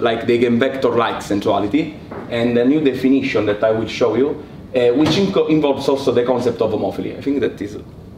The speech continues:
the next one. Yeah. So this is the mathematical formulation of multi-layer. Here we include also the homophily matrix.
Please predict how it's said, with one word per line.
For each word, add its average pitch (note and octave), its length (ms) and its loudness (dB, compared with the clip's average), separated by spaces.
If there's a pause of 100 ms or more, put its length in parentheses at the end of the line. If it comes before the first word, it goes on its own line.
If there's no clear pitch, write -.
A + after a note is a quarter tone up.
(120)
the G#2+ 80 -12
next F#2+ 300 -12
one. - 220 -16
Yeah. F2+ 180 -12
So G2+ 140 -6
this A#2+ 180 0
is A#2+ 160 2
the A#2 220 2
mathematical A#2 440 2
formulation A2+ 460 0
of A2 80 -4
multi-layer. G3 500 0 (1040)
Here D#3+ 240 2
we C#3 140 2
include C#3 320 2
also B2+ 240 2
the B2+ 100 4
homophily A2+ 320 0
matrix. F2+ 460 -8